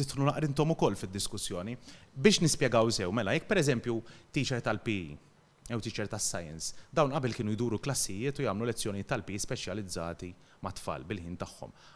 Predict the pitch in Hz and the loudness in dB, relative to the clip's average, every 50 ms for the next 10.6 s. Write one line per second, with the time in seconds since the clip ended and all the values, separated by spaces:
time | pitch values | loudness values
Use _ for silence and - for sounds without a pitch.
0 | - - - 180 139 113 101 95 87 - - - 87 82 78 - - - - - | -2 2 4 4 6 4 4 2 2 2 2 0 -2 -4 -6 -10 -16 -20 -20 -20
1 | - - - 175 190 170 - 107 - - 107 123 135 135 - - 123 117 117 107 | -20 -6 2 4 4 4 4 4 2 4 4 4 2 0 -2 -8 -2 0 2 2
2 | 127 127 - - 113 98 92 - 113 104 92 113 101 90 92 90 - - - - | 2 0 -2 -2 -4 -2 -2 -2 -2 -2 -2 -2 -2 0 -2 -2 -2 -4 -8 -8
3 | 90 - - 90 - - - - - - - - - - - - - - 131 - | -10 -8 -10 -10 -8 -8 -10 -10 -12 -14 -16 -18 -20 -20 -20 -20 -12 -10 -8 -4
4 | - - 165 170 160 135 117 107 101 110 107 101 101 101 101 101 - - - - | 2 6 8 8 8 8 6 4 4 2 0 0 0 0 0 -2 -6 -12 -20 -12
5 | - - 131 120 - - 120 110 98 - - 113 107 107 101 101 101 98 98 104 | -2 2 2 4 4 4 4 2 2 0 -2 0 0 2 2 2 2 2 2 2
6 | 98 98 98 101 92 - - - 78 73 - - 76 - - - - - - 110 | 2 2 2 0 -2 -4 -6 -12 -12 -10 -8 -8 -6 -6 -6 -8 -8 -8 -4 -4
7 | 110 - 113 104 101 101 101 - - 95 - - - 98 104 131 151 143 143 143 | 0 0 2 2 2 2 0 -2 -2 -2 -4 -2 -2 -2 0 2 2 4 2 0
8 | 135 139 - - - - 113 107 104 113 101 101 95 95 - - 110 - - - | -2 -4 -10 -16 -6 -2 -2 0 0 0 0 0 -2 -2 -4 -2 -2 0 0 2
9 | 107 104 120 135 135 123 120 - 110 104 98 - 104 104 101 101 101 101 101 - | 2 2 2 2 2 2 0 0 -2 -2 -2 0 0 0 -2 -2 -4 -4 -6 -4
10 | - 110 104 101 95 101 98 123 139 131 135 - | -4 -4 -4 -2 -2 -2 2 2 2 0 0 -8